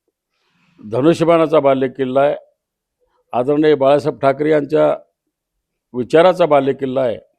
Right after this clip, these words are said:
आणि आमचे जे मुख्य नेते आहेत आदरणीय एकनाथजी शिंदे साहेब यांनी ज्या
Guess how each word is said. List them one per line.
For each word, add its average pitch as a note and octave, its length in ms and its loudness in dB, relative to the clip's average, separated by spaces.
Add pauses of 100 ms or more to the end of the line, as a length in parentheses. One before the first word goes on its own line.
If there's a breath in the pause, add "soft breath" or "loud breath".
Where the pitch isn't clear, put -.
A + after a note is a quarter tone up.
(1700)
आणि E3+ 400 -2 (160)
आमचे D#3+ 300 -4
जे F3 320 0
मुख्य E3 340 -2
नेते E3+ 260 0
आहेत E3 140 0
आदरणीय D#3 440 2
एकनाथजी D3+ 360 -2
शिंदे D3 340 -2
साहेब B2+ 280 -2 (2500)
यांनी E3 360 -2
ज्या G3 320 2